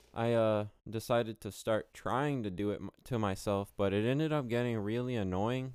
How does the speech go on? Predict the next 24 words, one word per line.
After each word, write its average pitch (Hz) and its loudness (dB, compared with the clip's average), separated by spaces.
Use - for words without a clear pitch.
and 104 -4
it 104 -4
was 95 -8
kinda 117 -4
painful. 104 -6
So - -6
I 107 0
just 120 -6
stopped, 104 -2
and 101 -4
it's 98 -8
just - -6
kinda 135 -2
like 127 -2
a 98 0
dot, 92 -2
like 101 -8
a, 95 -2
a, 90 0
a 85 -2
mark 90 -2
on 87 -6
my 85 -6
leg. 85 -8